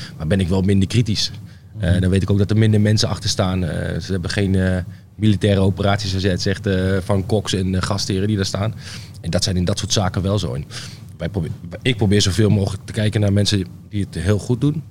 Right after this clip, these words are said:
Speaker 1: eh, die het op een heel hoog niveau doen, zoals bijvoorbeeld hier in de Stockroom. Ehm,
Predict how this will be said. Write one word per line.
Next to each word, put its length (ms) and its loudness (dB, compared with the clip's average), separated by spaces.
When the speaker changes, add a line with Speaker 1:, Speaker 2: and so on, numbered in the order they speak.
Speaker 1:
eh, 220 -4
die 100 0
het 80 -4
op 120 -4
een 60 0
heel 100 6
hoog 140 4
niveau 200 0
doen, 100 2
zoals 200 -4
bijvoorbeeld 300 -2
hier 80 2
in 60 0
de 60 -4
Stockroom. 320 -2
Ehm, 340 -2